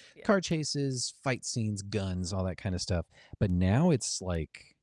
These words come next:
Speaker 2: rewatching it in twenty twenty-three, you know, it's more of a cautionary tale, and it's literally, like, just outside of the reach of possibility and reality,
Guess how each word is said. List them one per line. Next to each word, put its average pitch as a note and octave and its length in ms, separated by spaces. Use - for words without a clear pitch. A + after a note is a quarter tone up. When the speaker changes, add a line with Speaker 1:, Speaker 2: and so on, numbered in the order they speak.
Speaker 2:
rewatching F2+ 580
it E2 140
in D#2 160
twenty D#2 340
twenty-three, D#2 600
you D2+ 200
know, C#2 240
it's - 240
more G#2 320
of B2+ 140
a F#2 180
cautionary E2+ 840
tale, D#2+ 640
and G2 680
it's A#2 280
literally, D#3+ 540
like, C3 400
just G2+ 580
outside F2 540
of D2+ 100
the E2 100
reach D2+ 260
of - 120
possibility D2 580
and C#2 120
reality, C2+ 500